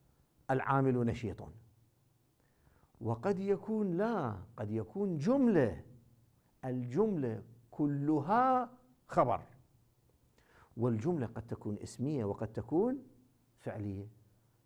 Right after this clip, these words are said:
الجملة على قسمين، إما اسمية وإما فعلية. فهذا الخبر الذي للمبتدأ قد يكون جملة،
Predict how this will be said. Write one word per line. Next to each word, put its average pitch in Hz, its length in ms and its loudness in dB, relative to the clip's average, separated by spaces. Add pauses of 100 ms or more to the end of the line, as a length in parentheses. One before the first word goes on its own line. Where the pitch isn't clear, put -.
(120)
الجملة 151 380 2
على 185 200 4
قسمين، 180 580 -2 (160)
إما 135 520 0
اسمية 202 600 2 (640)
وإما 180 640 0 (520)
فعلية. 196 600 2 (2250)
فهذا 139 1500 0
الخبر 139 640 6
الذي 120 360 2
للمبتدأ 101 600 -2
قد 156 220 2
يكون 180 420 6
جملة، 151 340 6